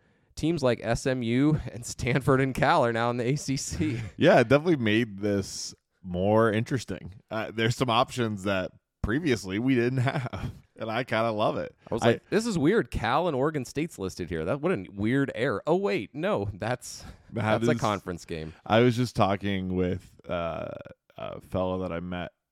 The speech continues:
Speaker 2: here during the, for the N C State Virginia football game. There was a group of N C State fans that came in. I think I shouted him out after that, but his name is Yogi, and he and his family, his, like,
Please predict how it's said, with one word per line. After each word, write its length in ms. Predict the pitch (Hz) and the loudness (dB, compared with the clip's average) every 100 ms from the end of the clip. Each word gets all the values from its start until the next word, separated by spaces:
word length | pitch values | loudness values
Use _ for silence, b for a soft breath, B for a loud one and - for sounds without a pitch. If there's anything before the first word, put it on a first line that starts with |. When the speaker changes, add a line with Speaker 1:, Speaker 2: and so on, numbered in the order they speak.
| _ | _
Speaker 2:
here 580 | - 90 90 90 90 87 | -16 -8 -4 -4 -4 -6
during 440 | 85 95 90 90 87 | -8 -8 -6 -6 -8
the, 280 | 80 69 - _ _ - | -8 -10 -14 _ _ -10
for 80 | |
the 120 | 90 87 | -6 -4
N 80 | |
C 100 | 98 92 | -4 -4
State 220 | 95 62 | -6 -4
Virginia 340 | 92 87 85 | -6 -6 -8
football 440 | - 95 90 90 90 | -4 -4 -2 -4 -4
game. 320 | 85 71 71 | -8 -10 -10
There 100 | 80 | -10
was 100 | 98 | -8
a 40 | |
group 140 | 92 82 | -8 -8
of 60 | 78 | -8
N 100 | 90 | -8
C 100 | 87 | -10
State 260 | 87 62 | -8 -10
fans 260 | - 71 65 | -8 -10 -10
that 120 | 55 | -12
came 260 | - 76 76 | -12 -10 -10
in. 60 | 71 | -8
I 40 | |
think 160 | 95 - | -8 -8
I 60 | |
shouted 320 | - 82 76 | -8 -8 -8
him 100 | 76 | -8
out 160 | 73 71 - | -10 -10 -12
after 240 | 57 - | -12 -10
that, 220 | 57 50 - | -10 -10 -8
but 200 | 64 - - | -8 -10 -8
his 100 | 107 | 0
name 140 | 147 | 2
is 120 | 110 | 4
Yogi, 440 | 98 95 92 92 82 b b b - | 4 4 4 0 -2 b b b -10
and 400 | 92 90 92 90 | -6 -6 -6 -6
he 140 | 107 | -4
and 100 | 113 | -4
his 140 | 101 90 | -4 -6
family, 540 | - 92 92 90 87 | -4 -4 -4 -4 -6
his, 160 | 87 82 | -8 -6
like, 200 | 85 | -8